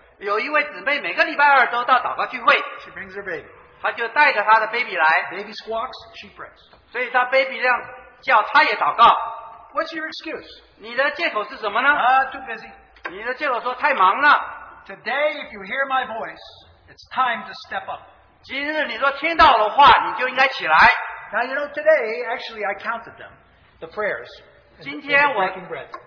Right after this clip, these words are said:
Speaker 1: 早上剥饼的时候，我也在这里计算那个祷告。
Speaker 2: And there was one more Chinese than Amer-, than English praying.
Speaker 1: 那个讲中文的比讲英文的多一个。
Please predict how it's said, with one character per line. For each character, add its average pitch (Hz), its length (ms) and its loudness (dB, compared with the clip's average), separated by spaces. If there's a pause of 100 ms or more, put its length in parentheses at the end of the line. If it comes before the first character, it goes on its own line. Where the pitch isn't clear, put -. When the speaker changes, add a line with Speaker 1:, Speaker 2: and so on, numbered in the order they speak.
(100)
Speaker 1:
早 196 180 2
上 269 360 4
剥 269 140 0
饼 196 140 -10
的 190 60 -12
时 226 100 -8
候， 247 180 6
我 214 100 -2
也 214 100 -4
在 240 140 -4
这 247 100 -4
里 220 120 -2
计 254 200 -14
算 247 200 2
那 233 100 -6
个 185 120 -6
祷 139 160 0
告。 254 200 8 (1400)
Speaker 2:
And 220 120 -8
there 240 100 -8
was 240 120 -8
one 285 420 -10
more 269 260 -8
Chinese 247 480 -12
than 190 140 -14
Amer-, 190 420 -14
than 180 160 -16
English 185 380 -20
praying. 120 140 -18 (500)
Speaker 1:
那 285 160 0
个 262 120 2
讲 220 260 2
中 320 200 2
文 262 160 2
的 262 80 0
比 254 160 -10
讲 196 240 2
英 262 160 -6
文 214 140 -4
的 220 80 -8
多 285 200 2
一 302 100 -2
个。 311 140 4